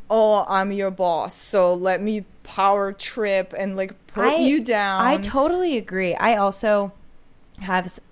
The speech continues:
Speaker 2: I really have a hard time with authority
Speaker 1: Yeah.
Speaker 2: figures. Obviously, this <laughs> also got me in trouble constantly.
Speaker 1: Yes.
Speaker 2: But I do feel like, you know, being somebody who wants to, as an adult then, take on projects and do things, like, maybe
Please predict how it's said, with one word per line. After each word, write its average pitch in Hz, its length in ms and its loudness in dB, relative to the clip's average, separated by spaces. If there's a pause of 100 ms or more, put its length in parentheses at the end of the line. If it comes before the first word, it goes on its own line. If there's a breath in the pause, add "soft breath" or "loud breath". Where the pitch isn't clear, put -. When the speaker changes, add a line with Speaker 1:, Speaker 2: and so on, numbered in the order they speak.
(120)
Speaker 2:
I - 140 -2
really 196 380 0
have 185 200 0
a 180 60 -4
hard 175 200 -6
time 170 380 -6
with 170 300 -10
authority 160 580 -8
Speaker 1:
Yeah. 170 220 -6
Speaker 2:
figures. 160 400 -8 (500 soft breath)
Obviously, 214 540 0
this 185 340 -10 (160)
<laughs> 262 180 0
also 220 360 4
got 185 200 2
me 170 220 -8
in 185 160 -8
trouble 175 460 -4 (240)
constantly. 190 800 -8 (100)
Speaker 1:
Yes. - 220 -20
Speaker 2:
But 214 100 2
I 233 80 2
do 254 240 -4
feel 233 300 -2
like, 185 340 -4 (220)
you 214 100 -6
know, 175 140 -8
being 220 340 -6
somebody 185 400 -8
who 180 160 -8
wants 175 340 -8 (140)
to, 170 400 -8
as 180 160 -6
an 190 80 -10
adult 175 460 -8
then, 170 340 -12 (300 soft breath)
take 185 240 -10
on 170 160 -8
projects 190 560 -4
and 175 120 -10
do 185 160 -6
things, 170 400 -12
like, 175 160 -6
maybe 214 520 -6